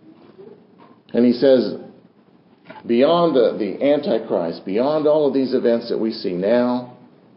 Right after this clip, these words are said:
there will come something else, to be delivered up.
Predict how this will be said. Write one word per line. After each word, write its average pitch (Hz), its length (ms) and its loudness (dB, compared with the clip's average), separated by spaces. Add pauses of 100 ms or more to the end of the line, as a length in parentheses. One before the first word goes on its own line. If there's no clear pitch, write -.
(260)
there 90 100 -2
will 95 160 -4
come 107 200 -4
something 101 440 -4
else, 76 400 -6
to - 60 -6
be 110 140 -4
delivered 127 500 0
up. - 320 -2